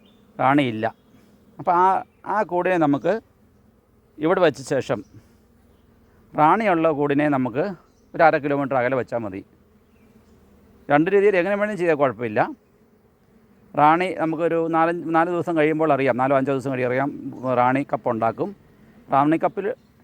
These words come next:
ഉള്ള ആ കൂ-, ആ കൂട്, ഏ, ബ്രൂഡ് ചേമ്പറിൽ ആ ഇതില്ല, ഏതാണ് റാണിയില്ല. അപ്പോൾ ആ കൂടിനെ നമ്മളിവിടെ വെക്കുന്നു. റാണിയുള്ള കൂടിനെ അര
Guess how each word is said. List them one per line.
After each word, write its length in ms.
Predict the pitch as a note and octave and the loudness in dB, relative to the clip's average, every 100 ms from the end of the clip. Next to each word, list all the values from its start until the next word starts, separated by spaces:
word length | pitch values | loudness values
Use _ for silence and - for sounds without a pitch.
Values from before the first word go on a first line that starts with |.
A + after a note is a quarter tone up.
| _ - | _ -6
ഉള്ള 160 | E3 E3 - D3 | 0 2 2 0
ആ 20 | D3 D3+ - | 2 0 -4
കൂ-, 180 | C3+ C#3 | -2 0
ആ 20 | C#3 B2 C3 | -2 -4 -8
കൂട്, 160 | C3 B2 | -8 -6
ഏ, 20 | C#3 C3 C#3 C3+ C3+ | -6 -4 -6 -8 -4
ബ്രൂഡ് 200 | D3 C3 | -4 0
ചേമ്പറിൽ 360 | D#3 C3 B2 D3 G3 - _ _ _ _ _ _ _ _ _ _ _ - | 2 2 2 2 0 -8 _ _ _ _ _ _ _ _ _ _ _ -4
ആ 40 | C3+ | 0
ഇതില്ല, 260 | C3+ A#2+ A2+ - - C#3 | 0 0 -4 -8 -6 -2
ഏതാണ് 260 | C3 C#3 E3 - A#2+ | 0 -2 -4 -8 -4
റാണിയില്ല. 460 | B2+ C3 G#2 G#2+ G2+ - - _ _ _ _ _ _ _ _ - | -2 -2 -4 -6 -8 -10 -20 _ _ _ _ _ _ _ _ -12
അപ്പോൾ 220 | D#3+ C#3+ D3 D4+ - _ _ _ _ _ _ - F3+ | -2 0 2 -2 -6 _ _ _ _ _ _ -10 -8
ആ 20 | G#3+ - | -6 -4
കൂടിനെ 320 | E3 D#3 D#3 D3 | -2 0 0 0
നമ്മളിവിടെ 300 | C#3 C3+ C3 | -2 -4 -4
വെക്കുന്നു. 320 | B2+ D3+ D#3+ G#3 - _ _ _ _ _ _ | -6 -6 -8 -8 -16 _ _ _ _ _ _
റാണിയുള്ള 440 | D#3 F3 G#3 D3+ C#3 | -2 0 0 -2 -2
കൂടിനെ 240 | C3 C3 D#3+ F4+ _ _ | -2 -2 -4 -8 _ _
അര 100 | C3+ | -10